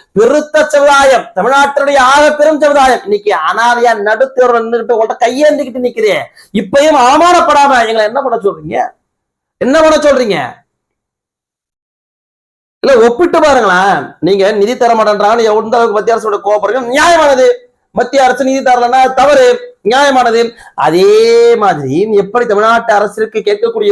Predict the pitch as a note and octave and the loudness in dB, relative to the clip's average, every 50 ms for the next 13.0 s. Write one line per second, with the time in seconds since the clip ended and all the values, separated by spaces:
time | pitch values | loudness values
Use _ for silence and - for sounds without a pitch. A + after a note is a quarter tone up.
0 | F3 D#3+ E3+ G3+ A3 G#3+ F#3+ D#3+ D3+ - _ - E3+ G3 G#3+ A#3 A#3+ B3 A#3 - | 0 0 -2 0 0 0 0 0 -2 -6 _ -2 -2 0 2 2 2 2 0 0
1 | - - - - - - _ D3 E3+ G#3 B3 B3 A#3+ A#3+ A#3+ G#3 G3+ A3+ B3+ B3+ | -4 -8 -18 -20 -20 -10 _ -2 0 0 2 2 2 2 2 2 2 2 2 2
2 | A#3+ A#3+ - - A3 A3+ A#3 - G#3+ - - B3+ - - A#3+ A#3 A#3+ A#3 A3+ G3 | 2 0 0 0 0 0 0 0 -2 -4 -4 -6 -6 -4 -2 0 0 0 0 0
3 | A#3 A3 G#3 G3+ A#3 B3+ A#3+ B3+ B3 B3 A#3+ A3+ A#3 A3 G#3 A#3 B3+ C4 C4 C4+ | 0 0 0 2 2 2 0 0 0 0 -2 0 0 0 0 2 2 4 4 2
4 | C4 B3+ B3 B3 B3 A#3+ A3+ G#3+ - - G#3+ G#3+ B3+ B3+ B3+ B3 A#3 A3 G3 G3 | 2 0 0 0 2 2 2 2 0 -2 -2 -2 0 0 0 0 0 0 0 0
5 | F#3+ F#3 F#3 E3+ D#3+ D#3 D#3 - - B3 C4+ C4 A#3+ F#3+ - - - _ - F#3+ | -2 -2 -2 -4 -4 -4 -6 -4 -2 0 0 0 0 -4 -10 -16 -20 _ -2 -2
6 | A3 A3+ A3+ B3 B3 A#3+ - - C4+ C4 C4 C4 B3+ B3 B3 A#3+ A3+ G#3+ F#3 G3+ | -2 0 0 0 -2 -2 0 0 2 2 2 2 0 0 2 2 2 2 2 0
7 | B3 C4 C4+ C4 B3 G#3+ F3+ E3 E3 F#3 G3 G#3+ G#3+ A#3 A3+ G3+ - - G3+ F#3+ | 0 0 0 0 0 0 -2 -2 -2 -2 -2 0 0 0 0 0 -2 -2 -4 -4
8 | F3 - - - A#3 C4+ C#4 C4 A3+ F3 - - - _ D#3+ F#3+ A3+ B3+ C#4 C#4 | -4 -6 -4 -2 0 2 2 2 0 -2 -6 -12 -14 _ 0 2 4 4 4 4
9 | C4+ C4 - - A#3+ A#3 B3+ C4+ C#4 C4 B3 A#3+ B3 C#4+ D#4+ F4 F4 - D#4 D4+ | 2 0 -2 -2 0 0 2 2 2 2 2 2 2 2 2 0 0 0 -2 0
10 | D4 C#4 B3+ B3 - - A#3 A#3+ A#3 A#3 - - - A3 A3 G#3+ G#3 G3+ F#3+ F#3 | 0 2 0 0 0 -2 -4 -4 -4 -4 -6 -4 -2 -2 0 0 0 0 0 -2
11 | F3+ F3+ - - _ _ _ G#3+ A#3+ C4 C4 C4 A#3+ B3 G3 A#3 A#3 A#3 - - | -2 -4 -10 -18 _ _ _ 0 2 2 2 0 -2 -2 -2 -2 -2 -2 -2 -4
12 | A3+ A#3 - G#3+ A3 G#3+ G#3 G3+ G3+ G3+ G3 F3+ G3+ G#3+ A3+ A3+ G#3+ G#3+ G#3+ G#3+ | -6 -6 -4 -2 -2 -2 -2 0 0 0 0 0 -2 -2 -2 -2 -2 -2 -4 -4